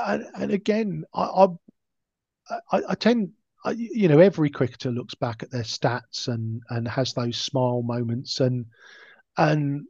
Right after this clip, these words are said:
for me, the twenty fourteen Cup final was probably my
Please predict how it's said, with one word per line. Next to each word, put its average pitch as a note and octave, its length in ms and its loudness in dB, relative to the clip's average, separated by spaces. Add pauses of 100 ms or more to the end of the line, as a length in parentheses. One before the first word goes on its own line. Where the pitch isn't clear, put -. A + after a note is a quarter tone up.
(200)
for D#3+ 140 0
me, E3+ 200 8
the C#3 100 0
twenty D3 400 0
fourteen C3 600 0
Cup - 260 -6
final C#3 540 0 (640)
was C3+ 240 2
probably C3 440 0
my A#2+ 140 -4